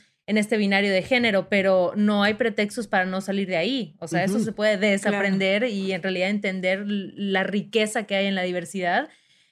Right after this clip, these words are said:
Speaker 1: Entonces, yo amo seguir a gente que, que en un inicio, en un inicio me rompía como todo, ¿no? Así como visualmente, como que no entendía qué estaba pasando. Y es como una chica trans, pero con barba,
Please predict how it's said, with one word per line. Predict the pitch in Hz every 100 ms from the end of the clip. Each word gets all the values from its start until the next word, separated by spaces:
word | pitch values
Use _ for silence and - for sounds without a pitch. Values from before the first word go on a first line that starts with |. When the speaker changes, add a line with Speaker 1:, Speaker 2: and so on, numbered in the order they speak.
| _
Speaker 1:
Entonces, | - 262 269
yo | 302
amo | 311 277 302 320
seguir | 311 262 226 233 254
a | 208
gente | - 220 220 262
que, | - 208 180 165 - _ _ _
que | 240
en | 233
un | 262
inicio, | 262 285 285
en | 233
un | 247 269
inicio | 294 302
me | 285
rompía | 208 202 202 202 - 269 277
como | 277 208 190
todo, | - 233 214 190
¿no? | 190
Así | 240 262
como | 226 240 214 185 - 202
visualmente, | 190 214 - 254 247 254 247 294
como | 233
que | 208
no | 214
entendía | 233 254 240 240
qué |
estaba | 254 285 262
pasando. | 196 190 - 240 254 240 233 233 - _ -
Y |
es | 254
como | 254 277 247 226 208 - _ _
una | 254 262 254
chica | 269 214 226
trans, | 247 269 262 262 -
pero | 226 214
con | 214 202
barba, | 202 254 262 247 247